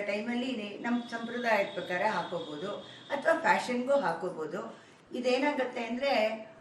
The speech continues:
ಆ, ಉಟ್ಕೊಳ್ಳೋಕ್ಕೆ ತುಂಬ ಹೊತ್ತು ಬೇಕಾಗತ್ತೆ. ಅಯ್ಯೋ, ಅರ್ಧ ಗಂಟೆ, ಒಂದು ಗಂಟೆ ಅಲ್ಲಿ ಕರಿತಾ ಇರ್ತಾರೆ, "ಆಚಾರ ಪೂಜೆಗೆ ಬನ್ನಿ" ಅಂತ ಕರಿತಾ ಇರ್ತಾರೆ, ಯಾರ್ಯಾರು ಹಾಕೋರು ಬೇಕು. ಯಾಕಪ್ಪ ಕಚ್ಚೆ ಸಾವಾಸನೆ ಬೇಡ,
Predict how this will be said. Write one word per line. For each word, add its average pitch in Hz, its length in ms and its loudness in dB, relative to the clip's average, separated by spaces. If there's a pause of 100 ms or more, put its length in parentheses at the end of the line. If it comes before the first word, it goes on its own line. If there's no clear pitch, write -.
(200)
ಆ, 202 140 2 (400)
ಉಟ್ಕೊಳ್ಳೋಕ್ಕೆ 294 580 2
ತುಂಬ 240 400 0
ಹೊತ್ತು 208 340 -2
ಬೇಕಾಗತ್ತೆ. 170 640 -2
ಅಯ್ಯೋ, 170 680 -4
ಅರ್ಧ 160 280 0
ಗಂಟೆ, 165 500 -2
ಒಂದು 165 300 -2
ಗಂಟೆ 175 400 -2 (320)
ಅಲ್ಲಿ 156 160 -4
ಕರಿತಾ 175 460 2
ಇರ್ತಾರೆ, 190 340 2
"ಆಚಾರ 180 340 2
ಪೂಜೆಗೆ 180 420 -4
ಬನ್ನಿ" 185 260 0
ಅಂತ 190 140 -6
ಕರಿತಾ 180 360 0
ಇರ್ತಾರೆ, 190 560 0 (160)
ಯಾರ್ಯಾರು 185 440 2
ಹಾಕೋರು 190 460 0
ಬೇಕು. 196 560 -2 (200)
ಯಾಕಪ್ಪ 175 500 0
ಕಚ್ಚೆ 196 440 0
ಸಾವಾಸನೆ 202 680 0
ಬೇಡ, 202 180 0